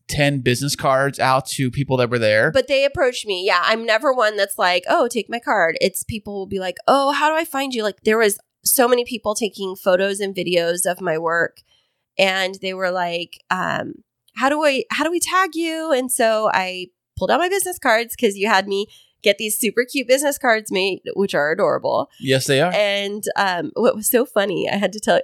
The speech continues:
Speaker 2: I have to tell you this 'cause it was multiple people did this because at the, on the back side of my card at the top in big print, it says Doctor Christine Smith.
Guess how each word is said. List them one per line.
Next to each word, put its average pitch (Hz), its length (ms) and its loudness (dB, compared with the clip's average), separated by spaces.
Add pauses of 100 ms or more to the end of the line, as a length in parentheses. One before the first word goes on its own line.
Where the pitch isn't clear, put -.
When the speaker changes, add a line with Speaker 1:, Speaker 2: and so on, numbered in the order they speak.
Speaker 2:
I 185 60 -2
have 190 140 -4
to 190 100 -12
tell 190 100 0
you 170 140 2
this - 140 0
'cause 196 160 -6
it 185 80 -4
was 190 120 -4
multiple 208 440 0
people 160 460 -8
did 190 220 -4
this 175 240 0
because 208 280 -6
at 196 80 -16
the, 160 160 -2 (160)
on 185 120 -2
the 190 60 -2
back 190 300 -2
side 196 240 0
of 190 60 -10
my 180 120 0
card 175 300 0
at - 80 -12
the 175 60 -4
top - 460 -2
in 180 280 -4 (260)
big 190 240 -4
print, 190 240 0
it 170 60 -8
says 180 240 -2
Doctor 160 340 2
Christine 170 440 -6
Smith. 170 340 -2